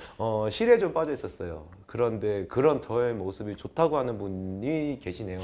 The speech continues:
네. 처음에는 제가 "왜 좋냐?" 물어봤더니 제 얼굴이 잘생겼대요. 그래서 안 믿었죠. 안 보려고 했습니다.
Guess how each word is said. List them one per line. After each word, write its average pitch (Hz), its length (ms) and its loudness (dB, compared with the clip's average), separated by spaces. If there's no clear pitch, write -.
네. 87 400 -8
처음에는 113 920 4
제가 107 200 0
"왜 104 120 4
좋냐?" 143 360 2
물어봤더니 98 840 -4
제 - 120 -2
얼굴이 101 260 0
잘생겼대요. 120 680 -4
그래서 113 440 0
안 127 140 0
믿었죠. 135 440 -2
안 117 120 -2
보려고 139 260 2
했습니다. 82 340 -10